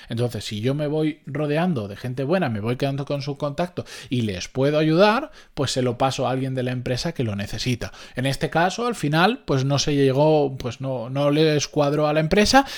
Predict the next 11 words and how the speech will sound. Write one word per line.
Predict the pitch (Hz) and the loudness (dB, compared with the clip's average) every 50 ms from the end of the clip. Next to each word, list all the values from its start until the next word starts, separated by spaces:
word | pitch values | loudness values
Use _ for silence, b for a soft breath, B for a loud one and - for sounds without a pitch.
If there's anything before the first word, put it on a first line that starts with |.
| B B | B B
y | 131 123 | -2 -2
no | 131 147 139 | 0 0 -2
se | - 160 | -4 -4
cerró | 143 - 127 113 113 | -4 -6 -4 -4 -2
en | 104 117 | -2 0
nada. | 170 185 160 131 | 2 2 2 0
Pero | 120 113 | -2 -4
en | 117 123 | -4 -4
muchas | 135 156 156 170 160 160 | -4 -4 -4 -6 -4 -4
otras | 165 160 156 156 151 170 | -2 0 0 0 0 0
ocasiones | 160 156 147 - - 202 220 220 220 262 330 - - - | 0 -2 0 2 4 4 6 6 4 0 -2 -4 -12 -20